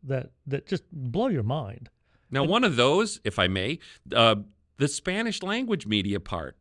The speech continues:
Speaker 2: I was pointing this out to Jorge Bonilla here at M R C, who also has a Spanish language radio show in Florida,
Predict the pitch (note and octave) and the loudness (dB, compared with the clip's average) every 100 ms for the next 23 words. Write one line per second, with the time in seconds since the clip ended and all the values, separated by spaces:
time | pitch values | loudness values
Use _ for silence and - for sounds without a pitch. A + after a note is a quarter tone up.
0 | - B2+ D#3+ - - D3+ D3+ C#3 A2+ - | 0 2 2 -2 -6 -4 -4 -2 -4 -4
1 | B2 A#2 F#2+ - C3+ C3 A2+ G#2 G#2 E3 | -4 -4 -6 -4 -4 -4 -6 -6 -6 -6
2 | F2+ C3 - _ _ _ _ _ - G2 | -8 -12 -18 _ _ _ _ _ -6 -2
3 | F#2+ F2+ F2+ F2 E2 - F2 F#2+ D#2+ F2+ | 0 -2 -4 -8 -10 -10 -10 -10 -8 -6
4 | - E2+ E2 E2+ D#2 D#2+ - F2 E2+ - | -6 -8 -8 -8 -8 -12 -8 -6 -6 -6
5 | E2+ E2+ - F2+ F3 E2+ - - C2 D3+ | -6 -6 -6 -6 -6 -8 -10 -12 -12 -12
6 | - - D#2+ D2 E2 | -12 -12 -12 -10 -10